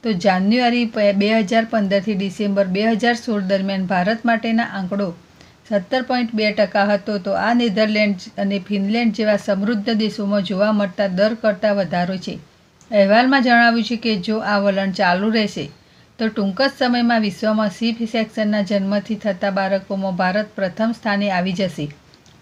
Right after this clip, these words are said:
Society of Midwives ઇન્ડિયાના ગુજરાત ચેપ્ટરના પ્રેસિડેન્ટ શ્રીમતી ભારતી સનાડિયાએ જણાવ્યું કે દેશમાં છથી સાત રાષ્ટ્રીય અને ક્ષેત્રીય ઇન્સ્ટિટ્યૂટની પસંદગી કરવામાં આવી છે.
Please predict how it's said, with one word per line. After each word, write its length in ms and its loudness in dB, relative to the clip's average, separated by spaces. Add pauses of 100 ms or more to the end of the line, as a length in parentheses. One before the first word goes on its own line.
(100)
Society 480 2
of 260 2
Midwives 380 0
ઇન્ડિયાના 560 0
ગુજરાત 460 -2
ચેપ્ટરના 1200 -4
પ્રેસિડેન્ટ 680 0
શ્રીમતી 440 2
ભારતી 460 -2
સનાડિયાએ 560 2
જણાવ્યું 560 0 (600)
કે 100 -2
દેશમાં 540 2
છથી 260 0
સાત 340 2
રાષ્ટ્રીય 440 2
અને 280 2
ક્ષેત્રીય 500 -2
ઇન્સ્ટિટ્યૂટની 640 -2
પસંદગી 580 -2
કરવામાં 520 2
આવી 160 0
છે. 260 -6